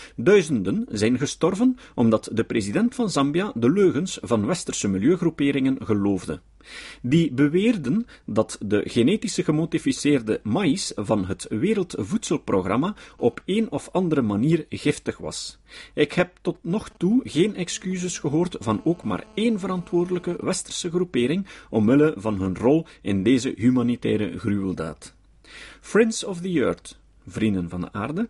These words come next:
was één van die verantwoordelijken. Niet alleen werden er geen excuses gemaakt, maar Friends of the Earth Europa promoot nog steeds actief haar standpunt in een nieuwe E U-campagne getiteld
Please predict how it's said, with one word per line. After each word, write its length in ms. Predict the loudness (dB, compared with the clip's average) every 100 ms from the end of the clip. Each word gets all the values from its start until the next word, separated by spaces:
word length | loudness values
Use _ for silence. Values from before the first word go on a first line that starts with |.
| -10 _ _ -20 -20 -18 -2
was 320 | 0 0 0
één 400 | 2 6 4 4 -4 0
van 200 | 2 4
die 120 | 2
verantwoordelijken. 880 | 2 0 0 0 0 -2 -6 -10 -14 _ _ _ -20 -20 -4
Niet 280 | 4 4 4
alleen 420 | 0 0 0 2
werden 300 | 0 2 2
er 120 | 0 0
geen 280 | 2 2
excuses 640 | 0 -4 0 4 4 2 -6
gemaakt, 480 | -6 -6 -8 -12 -20 -18 -2
maar 260 | 0 0 -4
Friends 540 | -6 2 4 4 0
of 180 | -6 -6
the 180 | -2 2
Earth 360 | 2 0 -4 -2
Europa 500 | 0 0 -2 -4 -4
promoot 540 | 0 2 2 -2 -4
nog 220 | -4 -4
steeds 360 | -2 -2 -2 -4
actief 680 | -6 -6 -8 -8 -10 -18 -6
haar 180 | -4 -2
standpunt 640 | 0 0 0 0 -2 0
in 140 | 0
een 160 | 0 0
nieuwe 280 | 0 2 2
E 160 | 0 -2
U-campagne 760 | -4 -4 -6 -4 -2 -2 -2
getiteld 680 | -4 -4 -4 -4 -4 -6 -18